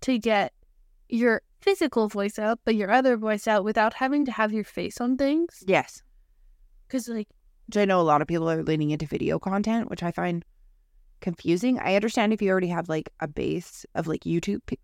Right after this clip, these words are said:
Speaker 2: folks.
Speaker 1: Yeah.
Speaker 2: But, like, do people just start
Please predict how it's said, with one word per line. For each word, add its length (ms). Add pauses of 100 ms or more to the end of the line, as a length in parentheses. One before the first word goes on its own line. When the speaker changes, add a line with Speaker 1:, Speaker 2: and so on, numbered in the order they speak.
(120)
Speaker 2:
folks. 480 (120)
Speaker 1:
Yeah. 260 (580)
Speaker 2:
But, 140
like, 200 (2500)
do 100
people 260
just 120
start 260